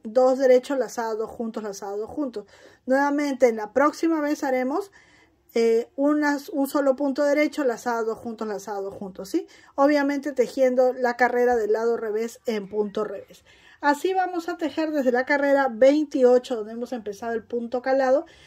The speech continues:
hasta la carrera treinta y cinco, ¿sí? Vamos a ir tejiendo este punto calado así, para luego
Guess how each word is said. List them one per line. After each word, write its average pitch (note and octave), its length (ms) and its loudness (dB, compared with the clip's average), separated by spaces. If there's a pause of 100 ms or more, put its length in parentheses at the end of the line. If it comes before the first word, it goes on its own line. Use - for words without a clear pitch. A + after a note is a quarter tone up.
(160)
hasta C#4 340 2
la C4 120 4
carrera A#3 640 -2
treinta B3 540 2
y G3 80 -4
cinco, F#3+ 640 -18
¿sí? G4 300 -2 (340)
Vamos B3+ 380 2
a A3+ 80 2
ir A#3 120 2
tejiendo A#3 360 -2
este A#3 180 -6
punto A3 320 -8
calado A3+ 340 2
así, F4 360 0 (400)
para D4 260 4
luego D4 480 2